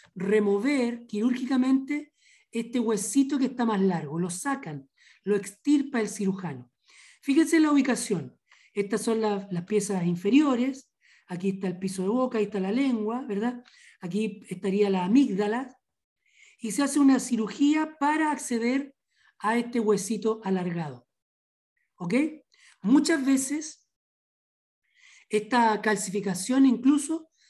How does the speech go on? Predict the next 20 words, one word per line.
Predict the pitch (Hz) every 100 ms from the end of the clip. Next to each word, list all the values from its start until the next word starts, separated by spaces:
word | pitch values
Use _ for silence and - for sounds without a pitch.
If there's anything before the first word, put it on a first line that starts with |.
| -
se | - 233
debe | 233 320 320 233 247 269 - _ _ -
a | 240 240
que | 247
se | - 240 233 233
extirpan | 208 196 - 311 311 294 269
las | 254 247
amígdalas | 247 277 240 185 196 233 - - - _ _ _ _ _ _ _ _ _
y | 226
este | 262 - 285
acto | 277 262
quirúrgico | 208 220 254 330 - 233 208 208 262 - _ _ _
provoca | - 220 254 262 302 294
la | 202 214
estimu-, | 220 - 214 220
la | 196 185 175
calcificación | 180 262 269 262 269 233 - 262 277 - _ _ _ _ _
del | 185 214
ligamento | 214 208 214 233 226
estiloioidio. | - 220 208 196 180 160 127 117